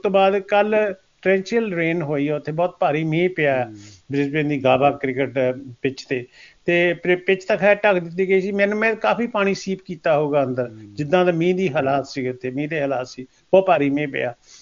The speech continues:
Speaker 1: ਅੱਜ ਦੇਖੋ ਕਦੋਂ ਸ਼ੁਰੂ ਹੁੰਦਾ, ਮੈਨੂੰ, ਮੈਂ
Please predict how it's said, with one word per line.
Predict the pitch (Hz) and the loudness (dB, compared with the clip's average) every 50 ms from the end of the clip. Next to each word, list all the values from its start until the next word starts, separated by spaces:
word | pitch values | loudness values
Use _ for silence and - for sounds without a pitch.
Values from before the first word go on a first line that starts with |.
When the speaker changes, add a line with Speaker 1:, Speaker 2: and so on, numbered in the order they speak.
| _ _ - - 185 196 | _ _ 0 6 6 6
Speaker 1:
ਅੱਜ | 196 247 | 6 4
ਦੇਖੋ | 220 233 226 226 233 226 | 2 0 0 2 0 -4
ਕਦੋਂ | 196 214 202 196 208 208 208 202 196 190 180 180 185 - | 0 0 2 2 4 4 4 2 0 -2 -6 -12 -14 -14
ਸ਼ੁਰੂ | - - 190 208 226 196 | -2 -2 0 2 2 0
ਹੁੰਦਾ, | 190 196 190 | 2 2 2
ਮੈਨੂੰ, | 180 185 190 208 220 214 | 2 2 0 0 0 2
ਮੈਂ | 202 202 196 196 | 2 4 4 2